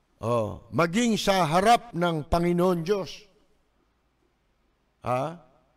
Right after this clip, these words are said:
Yan ay isang, ah, kung ano, tungkulin. Kaya tungkulin natin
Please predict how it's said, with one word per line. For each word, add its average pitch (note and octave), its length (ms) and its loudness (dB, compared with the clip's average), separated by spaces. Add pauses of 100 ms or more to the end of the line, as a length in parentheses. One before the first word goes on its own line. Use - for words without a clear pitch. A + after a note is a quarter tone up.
(220)
Yan F#3 320 4
ay E3 240 -2
isang, D3+ 560 -2 (640)
ah, C#3 240 0
kung D3 240 0
ano, E3+ 320 -4
tungkulin. F3+ 800 2 (1040)
Kaya F#3+ 320 2
tungkulin G#3 640 4
natin D#3 340 -2